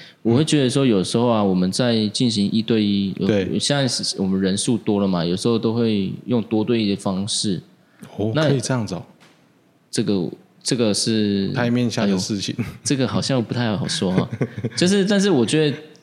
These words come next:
Speaker 1: 这个一对一真的还是要，呃，精准。
Speaker 2: 嗯。
Speaker 1: 哦，那我也会比较希望我都是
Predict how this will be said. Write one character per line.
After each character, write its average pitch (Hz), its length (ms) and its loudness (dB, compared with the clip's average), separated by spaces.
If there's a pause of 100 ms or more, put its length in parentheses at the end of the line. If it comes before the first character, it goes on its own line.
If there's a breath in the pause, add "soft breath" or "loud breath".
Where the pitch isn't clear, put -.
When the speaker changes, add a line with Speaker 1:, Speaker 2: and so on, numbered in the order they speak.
(160)
Speaker 1:
这 165 140 2
个 120 380 2
一 147 160 2
对 147 240 2
一 131 160 4
真 127 200 2
的 123 120 2
还 101 140 0
是 113 140 0
要， 110 340 2 (680)
呃， 80 540 -4 (160)
精 131 240 0
准。 117 220 0 (240)
Speaker 2:
嗯。 98 240 -4 (180)
Speaker 1:
哦， 82 240 -4
那 104 260 0 (960 loud breath)
我 123 140 2
也 127 100 2
会 131 260 0 (420)
比 107 100 -2
较 127 160 0
希 120 280 0
望 120 180 2
我 90 120 0
都 107 140 0
是 104 400 -2